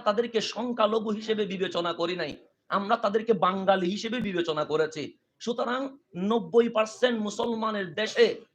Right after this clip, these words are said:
যখন নাস্তিক্যবাদ, আমার রসুলের শানে, আল কোরআনের অবমাননায়, আল্লাহর শানে বেয়াদবি করে, তখন এই দেশের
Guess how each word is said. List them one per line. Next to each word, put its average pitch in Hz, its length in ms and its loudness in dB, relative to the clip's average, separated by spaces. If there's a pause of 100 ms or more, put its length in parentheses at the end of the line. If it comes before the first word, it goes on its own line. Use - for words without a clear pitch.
(200)
যখন 220 260 4 (120)
নাস্তিক্যবাদ, 220 840 4 (380)
আমার 226 300 2 (120)
রসুলের 233 380 4 (140)
শানে, 208 340 2 (420)
আল 226 160 2 (140)
কোরআনের 247 400 4 (140)
অবমাননায়, 190 580 4 (420)
আল্লাহর 226 320 4 (120)
শানে 277 320 2
বেয়াদবি 202 480 6
করে, 196 180 6 (380)
তখন 208 240 4 (280)
এই 247 100 6 (160)
দেশের 233 340 8